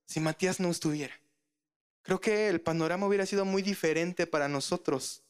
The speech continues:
si no estuviera esta esperanza, esta alegría, este gozo. Creo que hubiéramos tomado muy diferente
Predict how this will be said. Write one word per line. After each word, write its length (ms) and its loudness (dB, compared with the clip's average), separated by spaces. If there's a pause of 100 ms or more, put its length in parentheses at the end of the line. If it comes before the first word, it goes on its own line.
(220)
si 180 0
no 80 2
estuviera 460 2
esta 180 -2
esperanza, 680 0
esta 180 -2
alegría, 520 2
este 240 0
gozo. 420 0 (420)
Creo 160 2
que 80 2
hubiéramos 360 0
tomado 260 0
muy 160 0
diferente 840 0